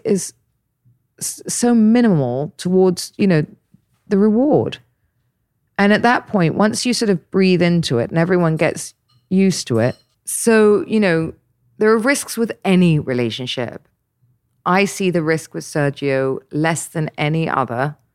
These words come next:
Less than, I didn't grab him because I thought I, no one would ever date me again. Trust me, I've had more date offers. I've had more men after me.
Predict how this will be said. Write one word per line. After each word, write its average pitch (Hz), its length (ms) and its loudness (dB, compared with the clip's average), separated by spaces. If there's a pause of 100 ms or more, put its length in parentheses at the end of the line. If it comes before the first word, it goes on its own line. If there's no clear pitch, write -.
(540)
Less 160 480 -2
than, 170 220 0
I 160 160 -2
didn't 190 300 -2
grab 170 300 0
him 175 140 -2
because 165 220 -4
I 156 100 0
thought 165 200 -2
I, 151 80 2
no 160 240 -4
one 156 160 -2
would 151 120 -4
ever 147 160 0
date 147 300 -4
me 180 100 -4
again. 147 460 -4 (500)
Trust - 380 -2
me, 127 180 -4
I've 123 180 -6
had 127 160 -6
more 156 440 -2 (720)
date 160 340 -2
offers. 143 600 -4 (460)
I've 165 160 -4
had 151 200 -2
more 180 260 0
men 175 400 0 (720)
after 165 360 -2
me. 143 340 -6